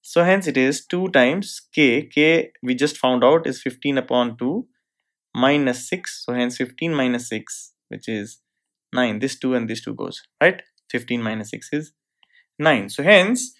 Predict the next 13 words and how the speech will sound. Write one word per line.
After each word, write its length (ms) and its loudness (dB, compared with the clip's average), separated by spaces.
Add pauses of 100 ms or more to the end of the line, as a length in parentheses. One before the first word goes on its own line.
(360)
if 200 -2
we 160 0
know 180 4
the 100 4
roots 240 -2
of 140 0
an 80 -2
equation, 640 -2 (200)
we 140 -6
can 180 -4
find 240 0
out 280 4 (440)
other 320 2